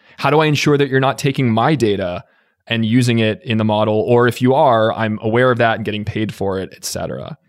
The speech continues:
How do I ensure that there are proper guardrails around the technology such that, you know, the thing doesn't go haywire and screw up my business?"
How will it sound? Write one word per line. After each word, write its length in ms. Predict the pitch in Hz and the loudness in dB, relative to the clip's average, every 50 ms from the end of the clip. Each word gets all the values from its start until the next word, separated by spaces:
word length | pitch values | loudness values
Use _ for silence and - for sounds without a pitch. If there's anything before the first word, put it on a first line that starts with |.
| _ - - _ _ _ _ _ - 147 | _ -20 -20 _ _ _ _ _ -12 -8
How 140 | - - - | -4 -2 0
do 80 | 139 147 | 2 2
I 80 | 147 | 2
ensure 260 | 143 131 - - 135 135 | 0 0 0 0 0 2
that 60 | 131 | 2
there 100 | 131 127 | 0 -2
are 60 | - | 0
proper 280 | - 123 117 117 - 123 | 0 0 0 2 0 0
guardrails 720 | 101 107 101 120 160 139 113 101 85 78 80 - - - - | 0 2 2 2 2 2 0 0 -2 -4 -6 -8 -8 -8 -6
around 160 | 107 101 101 | -6 -6 -6
the 80 | 104 - | -4 -4
technology 580 | - 98 - 107 104 101 98 101 107 110 98 | -6 -4 -2 -2 -2 0 -2 -2 -2 -4 -4
such 300 | 95 - 110 101 - - | -4 -4 -6 -6 -4 -4
that, 260 | 107 101 98 98 - - - | -4 -4 -4 -6 -8 -8 -8
you 80 | 123 | -6
know, 100 | 107 104 | -6 -6
the 80 | 104 104 | -6 -6
thing 160 | - 107 107 | -6 -4 -4
doesn't 220 | 101 104 110 107 | -4 -4 -4 -4
go 100 | 95 101 | -4 -6
haywire 560 | 107 - 120 127 127 107 95 90 90 95 92 92 | -4 -2 0 0 0 0 0 -2 -4 -6 -6 -6
and 80 | 98 | -6
screw 220 | - - - 107 98 | -8 -6 -6 -6 -6
up 60 | 76 | -6
my 100 | 95 90 | -8 -8
business?" 600 | 110 - 113 113 107 53 53 - - - - | -6 -6 -6 -6 -8 -10 -12 -12 -12 -14 -14